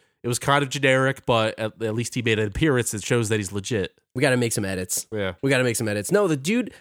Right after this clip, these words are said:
Speaker 2: so the dude, first off, is scary as hell. He's got some weird, crazy looking eyes.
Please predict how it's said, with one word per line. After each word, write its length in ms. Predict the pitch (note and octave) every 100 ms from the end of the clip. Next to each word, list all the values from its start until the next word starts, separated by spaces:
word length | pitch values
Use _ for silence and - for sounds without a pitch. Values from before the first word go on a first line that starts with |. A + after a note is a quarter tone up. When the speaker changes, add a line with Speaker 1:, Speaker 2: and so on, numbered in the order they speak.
| _ -
Speaker 2:
so 140 | F3
the 120 | D3+
dude, 300 | B2 G#3 A3+
first 300 | - E3+ -
off, 220 | A2 G#2 A2
is 200 | G2 -
scary 440 | - - D3 C3 A2
as 100 | -
hell. 240 | D2+ - _ _
He's 120 | A#2+
got 140 | B2+ C3
some 240 | C3 A2+
weird, 380 | G#2+ C3+ D3 C3
crazy 300 | - C#3+ B2+
looking 220 | A2+ G2+
eyes. 400 | F2+ D#2 E2 -